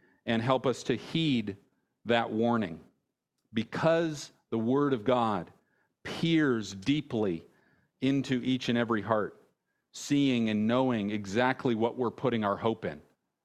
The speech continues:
Okay, so, so we need to recognize that there's a close connection here between verse eleven and then verses twelve and thirteen. So the judgment side of this message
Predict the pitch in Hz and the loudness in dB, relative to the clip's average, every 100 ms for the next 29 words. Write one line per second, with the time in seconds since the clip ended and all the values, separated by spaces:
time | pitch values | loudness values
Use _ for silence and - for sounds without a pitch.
0 | _ 101 120 120 120 107 98 - 110 120 | _ -6 -2 -2 0 -2 -2 -4 0 2
1 | 135 123 113 139 135 113 107 127 120 110 | 4 2 2 2 2 0 0 0 0 0
2 | 107 - 156 156 147 - 143 147 - 131 | -2 0 0 0 -2 -2 0 0 0 0
3 | 113 110 107 104 - - _ 95 123 113 | 2 2 2 -2 -10 -20 _ -8 -2 0
4 | 117 113 113 123 127 123 117 107 104 107 | 0 0 2 2 2 0 0 0 0 -2
5 | 101 95 - 113 101 95 107 98 113 101 | -4 -8 -2 -2 0 -2 -4 -4 -4 -4
6 | 85 - - - - - 147 123 104 95 | -6 -12 -20 -20 -20 0 2 2 -2 -6
7 | 110 175 185 160 127 - - 120 110 107 | 0 2 2 0 -2 -4 -2 0 2 0
8 | 107 113 - 107 127 127 - 80 - - | -2 -4 -4 0 0 0 -4 -6 -10 -16